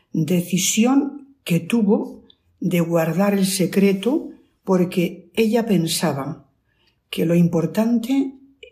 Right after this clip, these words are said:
era el mensaje de la Virgen, que lo importante era la Virgen, y ella no quería en su interior que su nombre apareciese.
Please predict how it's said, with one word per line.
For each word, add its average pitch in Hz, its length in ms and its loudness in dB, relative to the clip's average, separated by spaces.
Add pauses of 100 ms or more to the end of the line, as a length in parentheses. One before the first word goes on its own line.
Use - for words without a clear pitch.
era 202 460 2
el 165 140 -4
mensaje 160 500 -2
de 160 80 0
la 147 100 -4
Virgen, 131 600 -6 (340)
que 180 80 -2
lo 180 60 2
importante 214 580 2
era 233 140 2
la 180 100 0
Virgen, 147 680 -2 (260)
y 196 140 2
ella 247 380 0
no 208 280 4
quería 208 720 2 (300)
en 175 280 2
su 170 200 -2
interior 160 720 0
que 156 140 -6
su - 160 -8
nombre 214 400 2
apareciese. 139 960 -6